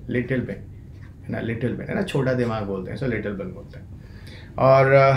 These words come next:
अ, हो-, actual में होता क्या है कि ये ना, ब-, brain को कुछ electrodes की मदद से क्या करता है, exactly एक artificial cerebellum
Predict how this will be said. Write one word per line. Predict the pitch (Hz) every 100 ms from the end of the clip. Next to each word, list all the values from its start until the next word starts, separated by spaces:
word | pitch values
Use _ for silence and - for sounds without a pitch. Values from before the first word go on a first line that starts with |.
| - - - -
अ, | 120 113
हो-, | - 147
actual | 143 196
में | 190
होता | 185 151 160
क्या | 151
है | 160
कि | 175
ये | 170 156 156
ना, | 151 175
ब-, | 127 113 113 104 101
brain | 131 151 175
को | 151 147
कुछ | 135
electrodes | 120 117 135 160 160
की | 156
मदद | 131 113 113
से | 110 123
क्या | 110
करता | 104 -
है, | 175 - - - - 123
exactly | 143 143 185
एक | 185
artificial | 131 123 127 127 175 170
cerebellum | - 117 117 147